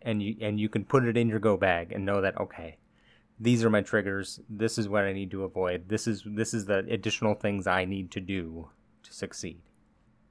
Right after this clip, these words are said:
It's not easy, especially in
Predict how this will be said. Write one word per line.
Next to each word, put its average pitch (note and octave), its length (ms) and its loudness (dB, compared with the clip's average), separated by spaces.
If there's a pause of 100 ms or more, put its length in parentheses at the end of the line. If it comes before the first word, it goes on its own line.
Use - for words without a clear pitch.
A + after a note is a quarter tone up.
(200)
It's - 200 -8
not A2+ 260 4
easy, F#2+ 440 -6 (140)
especially B2 400 0
in G#2 480 -2